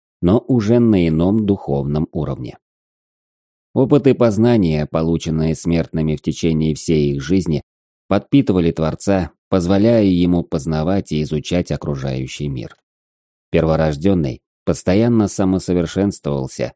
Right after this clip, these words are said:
влияя на низкоуровневый мир смертных. Стремящийся к Абсолюту Создатель породил энергетических сущностей, безымянных. Они были неотъемлемой частью Творца, неся в себе как его тёмное,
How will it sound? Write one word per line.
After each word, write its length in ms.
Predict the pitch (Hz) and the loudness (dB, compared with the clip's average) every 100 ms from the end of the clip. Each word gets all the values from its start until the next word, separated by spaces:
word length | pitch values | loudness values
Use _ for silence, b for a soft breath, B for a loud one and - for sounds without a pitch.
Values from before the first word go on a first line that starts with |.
| _ - | _ -4
влияя 540 | 82 82 90 92 90 | 2 4 4 2 2
на 120 | 82 | 0
низкоуровневый 1000 | 80 76 - 78 95 98 82 80 73 73 | 0 -2 -4 -4 0 0 2 0 0 -2
мир 260 | 71 71 - | -2 -4 -6
смертных. 640 | 78 65 64 - - _ _ _ _ _ _ | -6 -6 -8 -16 -18 _ _ _ _ _ _
Стремящийся 720 | - 85 82 76 73 76 69 78 | -6 0 2 0 0 -4 -4 -4
к 80 | 78 | -4
Абсолюту 520 | - 76 73 76 76 | -4 -4 -4 -4 -4
Создатель 600 | 76 73 69 90 78 67 - _ _ _ | -4 -4 -2 -2 -2 -8 -12 _ _ _
породил 500 | 90 98 95 117 127 | 2 4 4 4 4
энергетических 920 | 110 107 107 104 104 95 98 - 104 | 2 2 2 2 0 0 -2 -4 -6
сущностей, 720 | - 110 - 69 65 - - _ | -4 -4 -4 -8 -10 -12 -14 _
безымянных. 880 | 82 87 80 95 78 64 60 - _ _ _ _ _ _ _ _ - | -2 0 2 2 0 -2 -10 -16 _ _ _ _ _ _ _ _ -2
Они 280 | 87 110 | 2 4
были 240 | 120 113 107 | 4 4 4
неотъемлемой 840 | 107 107 101 107 104 104 107 104 | 4 2 0 0 2 2 2 0
частью 440 | 90 110 101 - 76 | 0 -2 -4 -4 -6
Творца, 500 | 76 71 - 62 60 _ _ _ | -4 -6 -8 -12 -12 _ _ _
неся 340 | 85 78 - 85 | -2 0 0 0
в 60 | |
себе 320 | - 82 78 82 | -2 -2 -2 -2
как 260 | 80 76 | -4 -4
его 220 | 78 69 | -4 -6
тёмное, 580 | 67 - 90 92 80 67 | -6 -2 0 2 0 -4